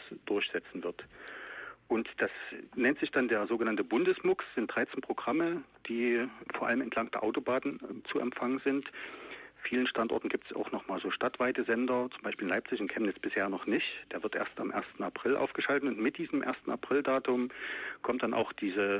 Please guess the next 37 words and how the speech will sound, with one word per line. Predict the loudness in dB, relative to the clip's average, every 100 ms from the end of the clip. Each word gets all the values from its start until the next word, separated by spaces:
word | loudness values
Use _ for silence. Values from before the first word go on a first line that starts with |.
| 0
Landesbedeckung, | 2 2 2 -2 0 2 2 2 2
der | 0 -2 -2 -2
Regionalmux, | 0 2 2 2 2 0 -4 -8 -6
der | -4 -2
Sachsenmux, | -2 0 2 2 0 -6 -14 -12 -10 -8 -8 -10 -12 0
der | 2 4 2
bis | 0
jetzt | 0 2
noch | 0
nicht | 2
existiert, | 0 -2 0 0 2
in | 2
anderen | 2 4
Bundesländern | 4 4 2 2 2
allerdings | 2 2 0 0
schon | -2
existiert. | -4 -6 -6 -2 -2 -2 -6 -10 -4
Da | -4
ist | -2
Bayern | -2 0 0
wieder | 0
mal | 0 0
am | 0
weitesten | 0 -2 -4 -4
voran, | -2 0 0
aber | 0
auch | -2
in | -2
anderen | -2 0 0
Bundesländern | 0 0 -2 -2 0
gibt's | -2 -2
sowas | -2 -2 -2
schon, | -4 -6
in | -4 -4 -6 -12 -8
Berlin | -4 -4 -2
zum | -2
Beispiel. | -2 -2 -2